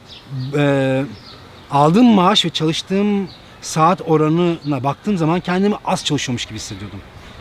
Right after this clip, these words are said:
Ya böyle bir kafaya girmiştim ama şu anda sisteme alıştım. Yani genel olarak,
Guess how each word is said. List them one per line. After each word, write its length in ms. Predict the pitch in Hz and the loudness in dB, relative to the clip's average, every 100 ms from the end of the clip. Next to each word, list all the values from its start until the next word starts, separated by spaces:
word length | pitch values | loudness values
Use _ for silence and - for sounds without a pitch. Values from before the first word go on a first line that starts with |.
| - - - - | -20 -20 -16 -6
Ya 100 | 120 | 2
böyle 220 | 185 170 | 4 4
bir 60 | 175 | 2
kafaya 280 | 160 - | 0 0
girmiştim 340 | 147 117 - 185 | 0 -2 -4 -2
ama 100 | 190 | -2
şu 160 | - | -2
anda 260 | 165 147 175 - - - | 0 0 -2 -6 -16 -8
sisteme 380 | - 160 151 185 | -4 -2 2 2
alıştım. 340 | 151 - 101 - - - - - - - - - | 2 0 -6 -16 -18 -18 -16 -16 -16 -18 -18 -2
Yani 160 | 202 180 | 2 4
genel 160 | 247 | 4
olarak, 280 | 262 196 233 | 6 6 4